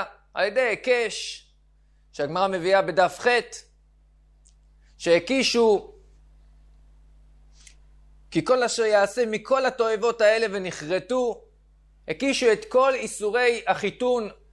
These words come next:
זו לזו, כל אלה שיש בהם כרת, בסוף פרשת אחרי מות בספר ויקרא, כמו שאחות אישה, אפילו כשהיא נופלת לייבום במקום מצווה, היא אסורה,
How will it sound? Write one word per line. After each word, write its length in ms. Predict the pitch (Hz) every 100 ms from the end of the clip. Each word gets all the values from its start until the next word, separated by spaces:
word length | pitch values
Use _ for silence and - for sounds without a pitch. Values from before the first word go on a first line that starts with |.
| -
זו 340 | 127 170 233
לזו, 600 | 214 180 160 240 226 - _ -
כל 180 | 208
אלה 160 | 208 196
שיש 320 | - 196 190
בהם 200 | 180 165
כרת, 540 | - 165 214 214 208 - _ _ _ _ _ 135
בסוף 300 | 139 226 226
פרשת 500 | 190 160 147 190 165
אחרי 320 | 139 160 180
מות 260 | 185 185
בספר 420 | 139 151 180 170 143
ויקרא, 500 | 131 123 - 240 226 - _ _ _ _ _ _ _ _ -
כמו 280 | 247 277
שאחות 500 | 262 220 190 233 220 -
אישה, 360 | 170 220 202 165 - _ _ _ _ 147
אפילו 240 | 226 240
כשהיא 160 | - 214
נופלת 340 | 190 226 220
לייבום 500 | 208 208 165 233 202
במקום 360 | 185 175 220 208
מצווה, 480 | 180 175 214 202 180 - _ _ _ _ _ -
היא 140 | 160
אסורה, 560 | 143 - 165 185 240